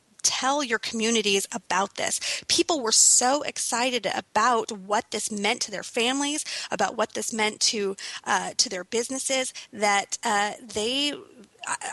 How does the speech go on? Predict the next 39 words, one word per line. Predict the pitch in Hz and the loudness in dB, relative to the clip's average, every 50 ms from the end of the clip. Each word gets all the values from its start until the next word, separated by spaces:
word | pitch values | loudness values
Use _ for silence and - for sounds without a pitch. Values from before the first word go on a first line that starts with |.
| - | 0
I | 247 294 | 0 2
really | 294 294 311 330 320 | 2 2 2 2 2
relied | 262 269 240 233 226 247 269 262 | 0 0 0 2 2 2 2 0
on | 240 | -2
the | 233 | -2
members | 220 220 226 233 247 240 | -2 -2 -4 -2 -4 -4
themselves | - 233 233 - - 226 - - - - - - | -4 -2 -2 -2 -2 0 -2 -2 -2 -2 0 2
to | - - 240 226 | 2 2 2 0
tell | - - - - - 254 277 302 311 - | 0 0 0 0 2 0 0 0 0 0
everybody | - 208 208 196 202 190 190 190 190 196 196 - - | 0 -2 -2 0 0 0 0 2 0 0 0 0 -2
about | 226 196 - 202 208 277 359 - - - - - 208 | -4 0 2 4 4 4 2 2 0 -4 -4 -4 -2
what | 214 202 - - | -4 -4 -4 -4
we | 220 214 | -6 -8
were | 202 214 214 196 | -4 -4 -2 -2
accomplishing. | 220 - - 254 - 392 - 311 - - - 175 165 175 - - - - - - - - | -2 -2 -2 -2 -2 -2 0 2 4 4 4 4 2 -2 -4 -4 -4 -2 -4 -4 0 2
And, | 233 226 226 226 220 220 220 214 | 2 4 4 4 2 0 0 0
uh, | 220 202 202 202 196 185 - - | 2 4 4 4 4 2 0 -4
believe | 277 269 320 330 320 | -6 0 0 0 2
me, | 254 214 | 2 2
as | 170 196 196 | 0 0 -2
a | 208 202 | -4 -8
leader, | 208 233 269 311 339 - 208 185 190 196 - | -10 -8 -4 -4 0 0 2 2 2 2 2
I | 202 196 196 202 | 0 0 -2 -2
knew | 214 214 226 226 | -6 -8 -8 -6
that | 254 226 | -6 -6
it | 202 - | -8 -8
was | 202 - 202 | -10 -12 -12
important | 202 - - 196 175 208 196 | -12 -12 -12 -14 -12 -10 -10
that | 190 - | -8 -8
I | 180 | -6
keep | - - 254 - | -4 -6 -6 -4
reminding | 196 185 180 180 214 269 370 403 311 254 262 202 | -4 -4 -2 2 4 6 6 6 6 4 2 0
them. | 190 175 180 196 | 0 -2 0 2
I'm | 208 226 233 | 0 0 0
constantly | - - 302 381 480 - - 320 226 214 202 | 2 2 4 4 2 2 -2 -4 -4 -4 -4
reminding | 196 196 196 190 185 185 190 185 202 196 | -4 -4 -2 -2 -4 -4 -2 -4 -4 -2
them, | 190 180 190 214 | -2 -2 -2 -2
even | 233 208 214 208 | -2 -2 -2 0
today, | - - 208 190 247 254 254 220 190 185 | 0 0 0 2 2 2 2 2 0 -2